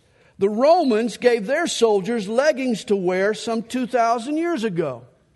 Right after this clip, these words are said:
Well, that may be true. Good for the Romans.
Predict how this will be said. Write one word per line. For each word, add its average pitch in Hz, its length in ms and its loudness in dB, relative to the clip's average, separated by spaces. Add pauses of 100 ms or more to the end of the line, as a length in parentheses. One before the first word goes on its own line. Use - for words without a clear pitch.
(840)
Well, - 100 -2
that 233 140 0
may 208 200 2
be 185 140 -2
true. 190 420 -2 (880)
Good 226 180 2
for 202 140 -2
the 185 100 0
Romans. 208 640 -2